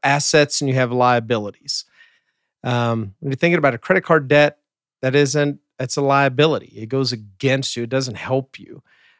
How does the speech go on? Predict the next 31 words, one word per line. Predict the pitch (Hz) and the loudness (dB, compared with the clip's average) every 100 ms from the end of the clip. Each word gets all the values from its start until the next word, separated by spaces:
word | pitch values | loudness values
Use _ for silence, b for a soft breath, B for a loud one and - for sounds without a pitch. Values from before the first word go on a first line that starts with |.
| _ | _
Um, | 127 127 120 117 98 _ _ - | 0 0 0 -4 -10 _ _ -4
but | 139 | 2
almost | 151 170 - | 4 4 0
all | - 156 202 | 2 4 4
of | 147 | 2
us | 123 135 - - - _ _ _ _ _ _ _ _ _ _ _ | 0 0 2 0 -4 _ _ _ _ _ _ _ _ _ _ _
have | - 139 135 - | -6 0 0 -2
to | - 135 | -4 -2
have | 123 123 123 | -2 0 0
a | 131 131 | 0 0
home, | 117 175 214 - _ _ _ _ _ - | 2 2 0 -4 _ _ _ _ _ -8
and | 123 120 120 | -4 -2 -2
we | 123 | 0
have | 123 120 | 0 -2
to | 131 | -6
take | 135 120 | -6 -2
out | 127 123 113 | -2 -4 -2
debt | 123 123 - | -2 -2 -6
to | 127 | -8
buy | 110 110 120 | -2 0 0
a | 127 127 | -2 -2
home. | 139 180 - _ b b b b b - - | 2 2 0 _ b b b b b -14 -8
But | 143 | 2
that | 156 135 | 4 2
home | - 180 214 151 139 | 2 4 6 4 2
is | 135 120 | 0 0
not | 147 160 | 2 2
a | 151 | 2
liability. | 127 120 113 110 165 214 - 69 | 0 0 -2 0 2 2 -2 -8
That | 117 127 | -6 -6
home | 120 170 180 143 139 | 0 2 2 2 -4